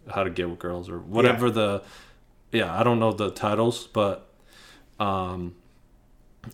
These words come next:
Speaker 1: anyways, those, those exist, and he was, uh, part of a group that was, uh, not about those guys.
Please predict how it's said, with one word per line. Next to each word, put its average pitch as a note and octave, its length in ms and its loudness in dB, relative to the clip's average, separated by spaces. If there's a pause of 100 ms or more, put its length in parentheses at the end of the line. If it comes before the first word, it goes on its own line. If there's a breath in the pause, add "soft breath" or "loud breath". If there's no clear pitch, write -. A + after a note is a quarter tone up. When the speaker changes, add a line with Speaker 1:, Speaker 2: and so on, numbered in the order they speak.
Speaker 1:
anyways, F#2+ 420 -2
those, F#2+ 240 -2
those F#2+ 420 -4 (240)
exist, G2 480 0
and F2+ 200 -2
he G2+ 120 0
was, F#2 380 -2
uh, F2 300 -8 (220)
part G2+ 180 2
of F2 80 -4
a - 20 -6
group G2 380 -4
that F2 280 -4
was, G2 440 -8
uh, - 260 -12
not F2+ 400 -8 (520)
about F#2 340 -4
those C3 160 2
guys. D#3 320 -6